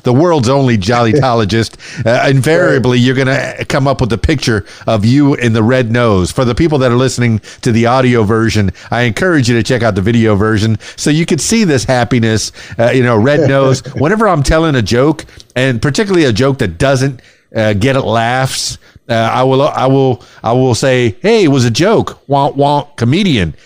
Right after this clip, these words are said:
Speaker 1: and you go for that, that fake red nose, that, that clown nose, wah, wah. It's universal.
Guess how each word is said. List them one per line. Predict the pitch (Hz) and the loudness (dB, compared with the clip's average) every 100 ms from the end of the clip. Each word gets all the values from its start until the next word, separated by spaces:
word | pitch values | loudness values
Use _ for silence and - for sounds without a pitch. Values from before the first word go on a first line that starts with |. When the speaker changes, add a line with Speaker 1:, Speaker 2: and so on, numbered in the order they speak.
| _ | _
Speaker 1:
and | 127 131 | 0 2
you | 143 | 2
go | 160 175 | 2 2
for | 170 | 0
that, | 151 143 127 - - - | 0 2 0 -6 -20 -4
that | 139 147 | -2 -2
fake | - 175 170 - - | -2 0 0 -2 -2
red | 113 147 156 135 | 0 2 0 0
nose, | 147 156 127 110 90 - - | 2 2 2 2 -2 -10 -8
that, | 120 123 110 | -2 -2 -2
that | 127 123 | -4 -2
clown | - 170 175 170 | -2 0 0 0
nose, | 127 117 95 87 - | 2 2 0 -2 -4
wah, | - 147 139 | -2 0 -2
wah. | 143 143 143 - _ _ - | 0 0 -2 -6 _ _ -2
It's | 139 - | -2 0
universal. | 180 170 135 147 135 104 80 | 0 0 0 0 0 -2 -4